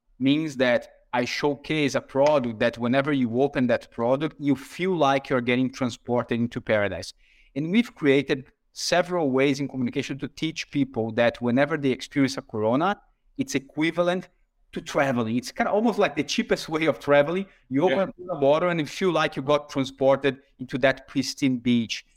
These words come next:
Speaker 1: uh, anywhere in the world. So this is the first thing that we, we do. But as soon as people get to understand that, uh, we would love to enable people to live those physical experiences as well. And then you start to create entertainment,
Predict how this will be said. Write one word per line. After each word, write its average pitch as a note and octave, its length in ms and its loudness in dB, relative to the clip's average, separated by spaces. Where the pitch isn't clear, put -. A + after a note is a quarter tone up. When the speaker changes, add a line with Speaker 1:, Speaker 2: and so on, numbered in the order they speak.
Speaker 1:
uh, B2+ 220 0
anywhere B2 400 2
in A#2+ 100 2
the B2 80 0
world. A2 360 -4
So B3 160 -2
this B3+ 100 2
is A3 80 0
the G#3 80 2
first E3 480 0
thing B2+ 220 0
that A#2 200 -2
we, B2+ 260 0
we A#2+ 160 -4
do. A#2 280 -4
But E3 260 0
as C3+ 120 -2
soon C4 200 2
as A#3+ 100 0
people F3+ 360 -2
get D3+ 220 -2
to E3 100 -6
understand C#3 680 0
that, G#2 300 -2
uh, C#3 440 4
we D#3+ 140 -4
would B3 160 0
love C#3+ 300 2
to - 100 -4
enable C#3 440 2
people A#2 520 -4
to D3+ 80 -2
live C#3 360 -2
those C3+ 240 0
physical B2+ 340 -2
experiences B2 540 -4
as A#2 160 -2
well. C#3 260 2
And B2 140 -4
then E3 100 -2
you G3 60 -2
start F#3 240 -4
to - 80 -8
create D#3 320 -4
entertainment, C#3+ 800 -2